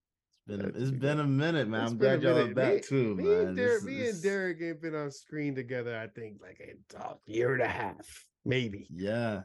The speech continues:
Speaker 2: You know,
Speaker 1: yeah.
Speaker 2: and,
Speaker 1: Wait,
Speaker 2: and
Speaker 1: what was the last episode we did? Um,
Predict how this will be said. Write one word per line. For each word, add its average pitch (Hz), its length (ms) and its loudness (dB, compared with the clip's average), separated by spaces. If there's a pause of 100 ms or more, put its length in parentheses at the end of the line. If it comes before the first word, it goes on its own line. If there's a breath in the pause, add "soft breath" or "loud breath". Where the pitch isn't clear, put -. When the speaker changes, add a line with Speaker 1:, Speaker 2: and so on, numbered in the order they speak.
(120)
Speaker 2:
You 113 140 4
know, 113 280 6
Speaker 1:
yeah. 107 120 2
Speaker 2:
and, 110 80 -2
Speaker 1:
Wait, 123 140 4
Speaker 2:
and 127 160 4
Speaker 1:
what 180 80 4
was 185 100 2
the 156 60 -2
last 151 280 2
episode 143 360 0
we 135 80 2
did? 127 420 2 (100)
Um, 98 720 -2